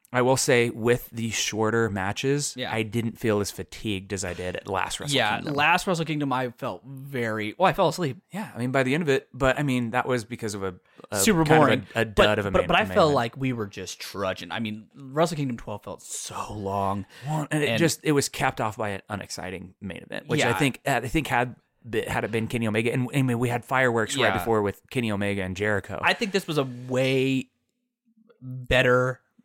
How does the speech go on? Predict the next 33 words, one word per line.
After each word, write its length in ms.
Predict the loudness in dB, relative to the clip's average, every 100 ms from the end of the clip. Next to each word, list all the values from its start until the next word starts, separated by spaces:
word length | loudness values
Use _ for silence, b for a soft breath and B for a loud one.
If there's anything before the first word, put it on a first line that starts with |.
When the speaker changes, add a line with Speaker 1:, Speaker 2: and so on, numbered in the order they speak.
| -6
Speaker 2:
main 260 | 0 0
event, 420 | 0 0 0 -2 -6 _ _ _ _
um, 540 | -2 0 2 -2 -6 -12 _
and 200 | -10 -6
a 100 | -4
more 200 | -4 -4
exciting 440 | -4 0 0 0 0
main 180 | -2 -2
event. 340 | -4 -4 -6 b b b -4
And 120 | -2
I 80 | -2
think 380 | -2 0 0 -2
that 160 | -6
the 80 | -6
show 440 | -4 0 2 4 4
as 100 | 2
a 80 |
whole 480 | -4 -4 -2 0 -2
was 200 | -4 -8
really 400 | -12 -6 -2 -2
great, 440 | -2 -2 0 -2 -4 B
Speaker 1:
Yeah. 80 | -14
Speaker 2:
but 80 | -8
there 80 | -6
was 100 | -6
a 60 | -2
couple 240 | 0 2
matches 380 | 2 0 -2 -8
on 140 | -6
this 160 | -6 -8
card 440 | -2 0 2 -2 B B B
that 220 | -6 -6
just 200 | -8 -12